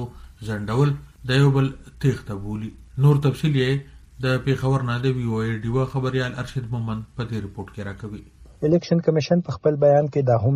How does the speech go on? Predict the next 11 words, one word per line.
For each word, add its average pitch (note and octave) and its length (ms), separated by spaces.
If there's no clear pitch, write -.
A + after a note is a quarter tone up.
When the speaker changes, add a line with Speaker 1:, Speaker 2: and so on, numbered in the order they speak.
Speaker 2:
ویلي C#3 300
چې C#3 180
د C#3 160
سیلاب D3+ 340
د C3+ 160
تباهکاریو A2+ 560
له A2+ 100
امله C3 320
ټولې D3+ 240
ادارې C#3 400
په C#3+ 60